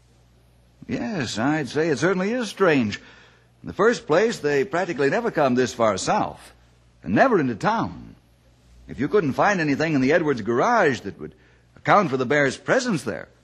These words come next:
well, <laughs> I just don't know. Uh, any other reports? No, huh? Well, who knows? Maybe he just went back into the woods.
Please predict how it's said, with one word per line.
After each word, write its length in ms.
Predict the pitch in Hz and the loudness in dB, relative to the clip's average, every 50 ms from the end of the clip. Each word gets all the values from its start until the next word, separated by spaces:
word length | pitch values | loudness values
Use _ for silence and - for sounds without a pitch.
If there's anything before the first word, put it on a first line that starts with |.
| _ _ _ _ _ _ _ _ _ | _ _ _ _ _ _ _ _ _
well, 320 | - 143 185 143 101 - - - _ - - - | -12 -8 -6 -6 -6 -8 -10 -16 _ -20 -20 -20
<laughs> 260 | _ _ _ _ - | _ _ _ _ -10
I 100 | - 123 - - | -8 -8 -6 -2
just 240 | - 120 113 98 | -2 -2 -2 -2
don't 200 | 117 117 120 123 | -2 0 0 0
know. 460 | 147 214 262 247 180 127 107 92 - - - - _ _ _ _ _ _ - - | 0 0 2 2 4 2 2 0 -4 -10 -20 -20 _ _ _ _ _ _ -12 -6
Uh, 40 | |
any 240 | 87 117 147 165 170 | -2 -2 0 2 4
other 160 | 202 233 254 | 4 4 2
reports? 480 | 247 240 - - 247 294 311 311 - - _ _ _ _ _ _ _ _ _ _ _ _ _ _ _ _ _ _ _ _ _ _ _ _ _ _ _ _ _ _ _ _ _ _ _ _ _ | 0 -2 -4 -4 -4 -4 -4 -6 -12 -18 _ _ _ _ _ _ _ _ _ _ _ _ _ _ _ _ _ _ _ _ _ _ _ _ _ _ _ _ _ _ _ _ _ _ _ _ _
No, 220 | 113 117 95 73 85 82 - | -10 -10 -10 -10 -12 -16 -18
huh? 60 | 120 127 - _ _ _ _ _ _ _ _ _ _ _ _ _ _ _ _ _ _ _ _ _ _ _ _ _ _ _ _ _ _ - - _ _ _ | -20 -20 -20 _ _ _ _ _ _ _ _ _ _ _ _ _ _ _ _ _ _ _ _ _ _ _ _ _ _ _ _ _ _ -20 -20 _ _ _
Well, 140 | - - 226 | -2 -2 0
who 60 | 247 | 0
knows? 260 | 240 254 247 202 160 | 0 0 0 0 2
Maybe 260 | 185 202 208 190 196 | 2 2 2 2 2
he 60 | 196 180 | 2 2
just 260 | 196 214 202 - - | 2 2 2 0 -2
went 240 | 175 196 196 143 - | -4 -4 -4 -2 2
back 240 | 196 208 208 208 | 2 2 2 0
into 140 | 202 196 185 | -2 -4 -2
the 80 | 170 180 | -2 2
woods. 520 | 196 220 220 202 156 120 98 87 87 - | 4 4 4 4 2 -2 -6 -10 -12 -16